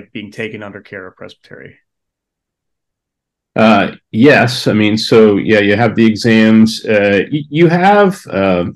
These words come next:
Speaker 2: other elders in the Presbytery who are looking out for you and hopefully interacting with you and trying to be a support to you. Uh, each student under care in our Presbytery has a representative on the Candidates for Credentials Committee,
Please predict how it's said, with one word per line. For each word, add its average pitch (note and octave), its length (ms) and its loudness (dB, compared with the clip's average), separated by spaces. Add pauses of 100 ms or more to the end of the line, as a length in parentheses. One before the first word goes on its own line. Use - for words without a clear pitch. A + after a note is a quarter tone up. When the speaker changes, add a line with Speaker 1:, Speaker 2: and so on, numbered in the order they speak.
(680)
Speaker 2:
other A#2+ 280 2
elders B2+ 340 4
in A2 80 2
the G#2 60 0
Presbytery A2+ 580 0
who A2+ 100 0
are F#2+ 80 0
looking G2 280 -2
out E2+ 220 -6
for A2 60 -6
you A#2 220 2
and F#2 100 -6
hopefully G2 380 -2
interacting F2+ 500 -4
with G#2 200 -8
you C3 200 0
and G2 140 -4
trying F#2+ 240 -4
to F#2+ 60 -2
be F#2 160 -2
a F2 60 -6
support - 500 -8
to A2 100 -4
you. A2 320 0 (360)
Uh, F#2 320 -4
each A#2 440 -4
student A#2 360 2
under G2+ 340 -2
care G#2+ 500 2
in G2 80 -4
our B2 180 0
Presbytery A#2+ 960 0 (280)
has G#2 220 -2
a G2 80 0
representative G#2+ 800 2
on G2 180 -2
the G2 60 -2
Candidates G2+ 440 -6
for - 80 -20
Credentials G#2 480 -6
Committee, G#2 480 -2